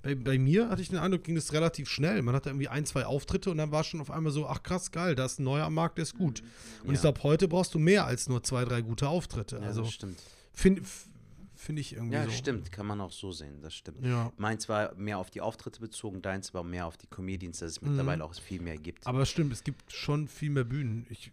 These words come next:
Speaker 1: ich mein, wir reden so, als wären wir irgendwie, hätten wir in den achtzigern angefangen, aber, äh,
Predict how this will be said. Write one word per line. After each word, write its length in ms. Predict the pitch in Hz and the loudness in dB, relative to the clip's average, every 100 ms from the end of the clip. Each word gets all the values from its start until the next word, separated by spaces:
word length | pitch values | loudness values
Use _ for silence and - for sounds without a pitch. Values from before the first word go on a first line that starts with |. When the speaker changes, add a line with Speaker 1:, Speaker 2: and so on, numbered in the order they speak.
| - | -12
Speaker 1:
ich 140 | 101 98 | -10 -4
mein, 180 | 101 | -2
wir 120 | 104 98 | -2 0
reden 160 | 110 | 0
so, 100 | 110 | 0
als 200 | 104 - | -2 -2
wären 140 | 101 107 | -4 -2
wir 60 | |
irgendwie, 200 | 107 110 | -2 -2
hätten 160 | 107 107 | -4 -4
wir 80 | 110 | -4
in 80 | |
den 160 | 110 101 | -4 -4
achtzigern 480 | 117 113 - 113 107 | -4 -6 -4 -4 -2
angefangen, 400 | 156 131 - 113 | -2 -2 -4 -4
aber, 380 | 110 110 110 107 | -2 -2 0 0
äh, 180 | 110 | 0